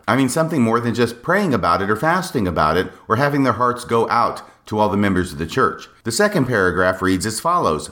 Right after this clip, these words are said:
"The Lord has blessed his church greatly during prior years of prosperity." Well, that's certainly the truth. We know about the E P A fund and the many, many, many billions of dollars that are in the E P A fund. The last we knew, it was over one hundred billion dollars.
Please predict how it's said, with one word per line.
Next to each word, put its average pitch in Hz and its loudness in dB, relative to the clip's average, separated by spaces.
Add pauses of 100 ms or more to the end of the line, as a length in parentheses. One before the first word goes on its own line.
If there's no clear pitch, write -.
(120)
"The 107 0
Lord 165 0
has 156 -2
blessed 139 -2
his 165 -2
church 143 -2
greatly 127 0 (400)
during 131 4
prior 110 0
years 90 0
of 117 -8
prosperity." 131 -2
Well, 101 2
that's 147 0
certainly 90 0
the 85 -2
truth. 92 -2
We 104 -2
know 139 2
about 120 0
the 110 -4
E 120 0
P 117 0
A 123 2
fund 71 -4 (320)
and 101 0
the 104 2
many, 139 2
many, 127 2
many 117 0
billions 123 0
of 90 -4
dollars 98 -2 (360)
that 101 0
are 107 2
in 113 0
the 110 -4
E 95 -2
P 101 -4
A 87 0
fund. 90 -2
The 90 -2
last 139 -2
we 127 -2
knew, 110 -2 (260)
it 120 -2
was 120 0
over 120 0
one 127 -2
hundred 120 -4
billion 113 0
dollars. 98 -2